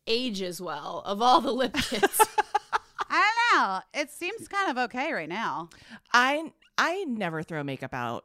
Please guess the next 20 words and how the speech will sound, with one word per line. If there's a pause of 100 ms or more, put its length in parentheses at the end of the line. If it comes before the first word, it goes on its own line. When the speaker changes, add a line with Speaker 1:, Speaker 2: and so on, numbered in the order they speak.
Speaker 3:
either.
I
know
that
it's
like
you're
supposed
to
err
on
the
side
of
caution,
but
I
just
feel
like,